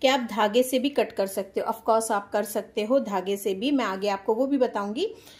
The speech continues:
लेकिन क्या होता है, अगर आप आगे काम करना चाहते हो अच्छे से, तो अच्छे से करने के लिए आपको लेना है इस तरह से serrated नाइफ, ओके। ये जो नाइफ है ये आपको बहुत ईजीली मिल जाती है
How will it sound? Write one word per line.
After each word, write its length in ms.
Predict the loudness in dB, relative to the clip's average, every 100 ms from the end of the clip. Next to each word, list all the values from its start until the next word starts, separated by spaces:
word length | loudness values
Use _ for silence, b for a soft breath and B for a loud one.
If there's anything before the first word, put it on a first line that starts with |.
| B B 4
लेकिन 380 | 4 4 0 2
क्या 160 | 4
होता 280 | 4 2 2
है, 260 | 0 0 -2 -10 b
अगर 260 | -2 2 2
आप 340 | 4 2 2 2
आगे 300 | 2 2 -2
काम 240 | 0 0
करना 280 | 0 -2 -4
चाहते 380 | -6 -8 -8 -10
हो 280 | -8 -6 -8 -12 _ _ _
अच्छे 320 | -8 -4 -2 0
से, 280 | 2 2 -2 B B 0
तो 140 | 0 -4 -14 -4
अच्छे 320 | -4 -2 -2
से 140 | 0 2
करने 340 | 2 2 -2
के 100 | -2
लिए 180 | 0 0
आपको 340 | 2 0 4 4
लेना 300 | 4 -2 -4
है 160 | -4 -4
इस 240 | -4 -2
तरह 240 | -2 -2
से 140 | -4 -6
serrated 640 | -2 -2 0 -4 -4 -4 -2
नाइफ, 240 | -2 -4 -12 -20 _ b b -6
ओके। 180 | 0 0 -2 B 0
ये 160 | 2
जो 140 | 4 2
नाइफ 400 | 2 4 2 2
है 300 | 0 0 -6 -2
ये 100 | 4
आपको 260 | 4 4 -6
बहुत 320 | -4 -2 0
ईजीली 320 | 0 0 2
मिल 200 | 2 2 2
जाती 380 | 0 0 -2
है 200 | 0 -2